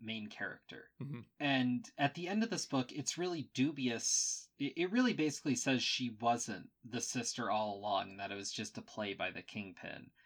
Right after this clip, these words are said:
Speaker 1: That's been
Speaker 2: And
Speaker 1: revealed to not be so in the continuity sense.
Speaker 2: Well, until you get to the epilogue,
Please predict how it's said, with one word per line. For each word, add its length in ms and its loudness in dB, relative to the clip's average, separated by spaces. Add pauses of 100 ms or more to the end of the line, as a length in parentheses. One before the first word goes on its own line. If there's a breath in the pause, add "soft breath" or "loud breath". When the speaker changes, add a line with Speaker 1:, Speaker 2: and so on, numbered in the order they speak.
Speaker 1:
That's 220 2
been 160 6
Speaker 2:
And 100 2
Speaker 1:
revealed 420 2
to 140 -6
not 360 0
be 140 -4
so 720 0
in 160 -2
the 100 -6
continuity 600 -4
sense. 720 -2 (1300)
Speaker 2:
Well, 260 4
until 320 4
you 100 2
get 140 2
to 100 0
the 200 -2
epilogue, 720 0